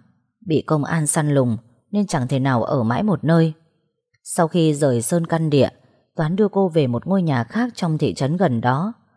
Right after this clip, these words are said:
Vẫn là ngôi nhà của anh em nhà Hồ. Vừa vào đến cổng, đã thấy đám đàn ông tất bật đi ra đi vào. "Anh ba, chị dâu."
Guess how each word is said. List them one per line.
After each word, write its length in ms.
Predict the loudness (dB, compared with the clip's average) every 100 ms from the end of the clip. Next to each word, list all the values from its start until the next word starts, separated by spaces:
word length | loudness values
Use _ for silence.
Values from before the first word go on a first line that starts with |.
| _ _ _ _
Vẫn 100 | -2
là 200 | 2 0
ngôi 220 | 0 0
nhà 200 | 0 -2
của 120 | -2
anh 220 | -2 -2 -2
em 220 | -2 0
nhà 140 | 0
Hồ. 380 | 0 2 2 0 _ _ _ _ _ -8 -2
Vừa 140 | 0
vào 120 | 0
đến 220 | 0 0
cổng, 280 | 2 2 2 -4 _ _
đã 120 | -8
thấy 180 | -4 -2
đám 220 | -2 -2
đàn 160 | 0 0
ông 260 | 0 -2 -2
tất 200 | -4 -2
bật 200 | -2 0
đi 160 | -2
ra 200 | 0 -2
đi 140 | -2 -2
vào. 360 | 0 -2 -2 -8 _ _ _ _
"Anh 200 | -4 0
ba, 300 | 0 0 -2 -8 -4
chị 220 | -2 0
dâu." 300 | 2 4